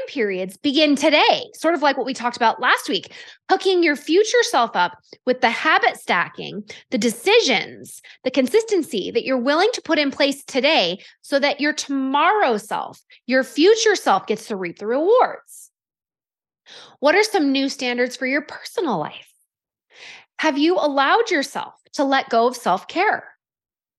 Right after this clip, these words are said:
Have you let go of exercise? Have you let go of healthy eating? Have you let go of sleep? Do you know how many entrepreneurs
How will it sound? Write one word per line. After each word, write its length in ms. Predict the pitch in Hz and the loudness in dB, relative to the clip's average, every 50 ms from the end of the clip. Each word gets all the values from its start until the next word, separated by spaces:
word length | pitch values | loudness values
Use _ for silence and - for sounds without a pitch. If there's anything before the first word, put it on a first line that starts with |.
| _ - | _ -4
Have 120 | 269 247 | -4 -2
you 120 | 247 269 254 | 0 0 2
let 200 | 240 233 - - | 2 0 0 0
go 140 | 220 226 233 | 0 0 0
of 80 | 226 | 0
exercise? 800 | - - 403 - - 440 415 - - - - - - - - - - | 0 -2 -2 -2 -2 -4 -4 -2 -4 -6 -6 -8 -16 -20 -20 -16 -8
Have 140 | - 247 214 | -6 -4 -2
you 120 | 240 240 | -2 0
let 180 | 240 233 233 240 | 0 0 -2 0
go 100 | 247 240 | -2 -4
of 80 | 240 | -4
healthy 300 | 240 - 214 202 202 254 | -2 -4 -4 -4 -4 -6
eating? 480 | 254 - - 320 392 415 311 185 - 190 - - - - - - | -6 -4 -2 -2 -2 0 -2 -4 -6 -10 -14 -18 -20 -20 -8 -6
Have 100 | 285 254 | -2 0
you 140 | 277 294 269 | 0 0 2
let 240 | 262 262 262 262 - | 2 0 0 0 0
go 180 | 254 247 269 | 2 2 4
of 180 | - - 269 240 | 2 2 0 -2
sleep? 880 | - - - - - 247 247 269 311 359 453 349 - - - _ - - _ _ _ _ _ _ _ - - - - - - _ _ _ _ | -4 -10 -16 -18 -16 -10 -6 -2 0 2 2 2 2 -2 -8 _ -20 -20 _ _ _ _ _ _ _ -20 -20 -20 -20 -20 -20 _ _ _ _
Do 100 | - 330 | 2 6
you 380 | 359 403 480 571 571 508 392 | 6 8 8 6 6 4 2
know 380 | 294 294 311 302 269 233 185 170 | 2 4 4 4 4 4 4 2
how 440 | 202 - - 294 302 302 330 339 359 | 0 -4 -2 -2 0 0 0 0 -2
many 360 | 311 285 277 277 285 269 - | -2 -2 -2 -2 -2 -4 -2
entrepreneurs 1040 | - 214 214 226 220 - 240 208 - 233 233 214 - - - - - - - - - | -2 -2 -2 -2 -2 -6 -8 -8 -6 -4 -4 -4 -4 -6 -10 -14 -16 -20 -20 -20 -20